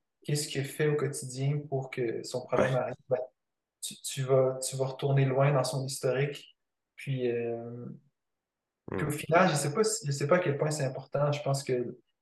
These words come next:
Speaker 1: le plus important, c'est vraiment de, de trouver, d'évaluer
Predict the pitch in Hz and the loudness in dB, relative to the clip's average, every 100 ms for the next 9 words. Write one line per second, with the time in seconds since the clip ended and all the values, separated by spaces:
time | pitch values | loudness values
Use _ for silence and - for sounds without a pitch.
0 | - 135 151 151 143 - - 165 - 139 | -6 -4 4 6 6 4 2 2 2 4
1 | 127 131 147 135 113 120 - - 160 147 | 6 6 4 2 0 -2 -6 -6 -2 0
2 | 143 170 - - 131 127 135 131 127 147 | 2 0 -4 -8 -2 2 2 2 -2 -4
3 | 151 | -6